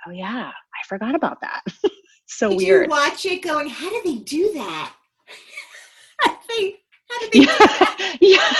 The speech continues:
Speaker 2: Oh,
Speaker 1: Well, I
Speaker 2: Lord.
Speaker 1: really, it really looks real. Like, <laughs> "Wow, that spell really works. She changed, she changed Bach into the Tin Man."
Speaker 2: That's incredible.
Speaker 1: <laughs>
Speaker 2: Um, how did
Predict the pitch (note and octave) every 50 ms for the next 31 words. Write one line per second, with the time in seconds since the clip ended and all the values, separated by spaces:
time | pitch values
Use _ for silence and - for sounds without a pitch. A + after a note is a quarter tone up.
0 | - - - - - - _ _ _ _ _ _ - - - - - A4+ E4 F4+
1 | G#4 G4+ G#4 F#4+ D4+ B3 G#3+ A3 A3+ A3 G#3 A#3+ B3+ B3 - B3+ A3+ A3 C#4 C#4+
2 | D#4 E4 C#4+ A3+ A#3 - - - F#4 A4+ G#4+ D4+ B3+ G#3+ - - A3+ A#3+ A#3+ C4
3 | D#4 - C5 - A#4 G#4+ - - - B4 - - - B4+ - - - - A4+ -
4 | - - - - - _ _ - - - - _ - C4+ - - _ _ _ _
5 | _ _ _ _ - A#3+ - - - - _ C#5+ E5 E5 D#5 D5 C5 A#4 G#4+ F#4
6 | E4 D4 C#4 - F4+ F#4 G4 G4+ G#4 F4+ D4+ D4 - - - D4 D4+ D4 C4+ C#4
7 | C#4+ C#4+ C4+ C4 C#4+ D#4 D4 A3+ - - B3 G#3+ - - B3+ A#3+ B3+ C#4+ C#4 -
8 | - - _ - - C4 B3 - - A3+ G#3+ A#3+ - - F3+ D#3+ E3 - - B3
9 | A#3+ D4 C#4 D#4 D4+ - F#4+ G4 G#4 F#4 C4 G#3+ F3+ D#3+ D#3 D3+ - - B3 A#3
10 | G3 - G#3+ G#3 G#3 - - B3 D#4+ G#4+ - - G4 C5 D5 D#5 - - E5+ -
11 | - - - - _ _ _ _ _ _ _ _ _ _ _ _ _ - - -
12 | _ _ C#4+ D#4 D#4+ D#4+ D#4+ D4+ B3+ B3+ - _ - A#3+ A#3 - _ _ - A#3
13 | C#4+ D4 D#4 E4 F4+